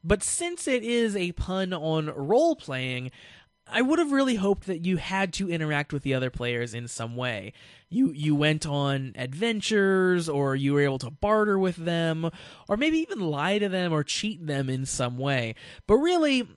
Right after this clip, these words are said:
you're building your character, the other people are building your, uh, their characters,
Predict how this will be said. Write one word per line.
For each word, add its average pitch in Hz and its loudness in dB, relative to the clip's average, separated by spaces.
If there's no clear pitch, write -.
you're 269 4
building 208 2
your 170 4
character, 160 4
the 143 4
other 147 2
people 143 2
are 135 2
building 127 -2
your, 131 -2
uh, 131 0
their 143 0
characters, 131 0